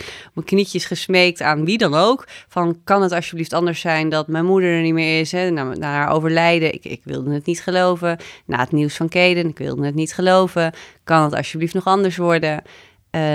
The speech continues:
het is niet anders geworden. Eh, maar ergens natuurlijk ook weer wel, want dat gaat heel erg goed met hem. Maar ik geloof er niet in dat, dat als je maar heilig, eh,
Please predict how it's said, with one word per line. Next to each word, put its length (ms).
het 140
is 160
niet 140
anders 220
geworden. 320
Eh, 280
maar 160
ergens 260
natuurlijk 320
ook 120
weer 160
wel, 220
want 120
dat 140
gaat 220
heel 100
erg 140
goed 200
met 180
hem. 180
Maar 260
ik 100
geloof 340
er 100
niet 200
in 160
dat, 220
dat 240
als 200
je 60
maar 160
heilig, 280
eh, 140